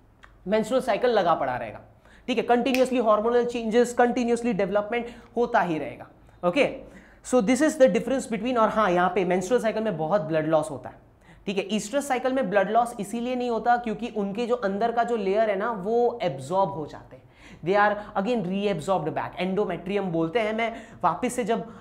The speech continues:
अ, ह्यूमन रिप्रोडक्शन कराऊंगा, तब मैं आपको वापस से बताऊंगा ये endometrium क्या होता है। पर ह्यूमन बीइंग्स में कैसा रहता है ना, लड़कियों में, कि वो endometrium, अंदर का जो लेयर है, वो बाहर झड़ता है, इसीलिए इतना खून निकलता है।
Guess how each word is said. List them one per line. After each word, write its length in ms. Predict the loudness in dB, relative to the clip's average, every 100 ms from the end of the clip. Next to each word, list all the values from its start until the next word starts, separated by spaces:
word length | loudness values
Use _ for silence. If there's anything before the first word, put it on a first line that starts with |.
| 0
अ, 160 | 2 4
ह्यूमन 300 | 2 2 0
रिप्रोडक्शन 500 | 0 -2 -2 -2 0
कराऊंगा, 300 | 2 2 2
तब 140 | 2
मैं 100 | -2
आपको 200 | -2 -2
वापस 360 | -2 -2 -2 0
से 60 |
बताऊंगा 340 | 0 2 0 -2
ये 320 | -2 -4 -2
endometrium 520 | 0 -2 -2 -4 -2
क्या 120 | 0
होता 300 | 0 0 0
है। 280 | -2 -4 -4 -4
पर 240 | -4 -4
ह्यूमन 280 | -6 0 2
बीइंग्स 260 | 2 -2 -2
में 100 | -2
कैसा 200 | 0 0
रहता 200 | 0 0
है 60 |
ना, 80 | -2
लड़कियों 440 | -2 -2 -2 -2 0
में, 240 | 0 -2 -8 -18 -6
कि 80 | 0
वो 200 | 0 0
endometrium, 540 | -2 2 2 2 0 0 0
अंदर 240 | 2 2
का 100 | 2
जो 120 | 2
लेयर 200 | 2 4
है, 60 | 4
वो 80 | 4
बाहर 400 | 2 -2 -2 -6
झड़ता 460 | -8 -10 -8 -6
है, 160 | -6 -8 -20 -20 -10
इसीलिए 300 | -8 -4 -4
इतना 200 | -4 -8
खून 320 | -10 -10 -8
निकलता 340 | -8 -8 -10
है। 80 | -10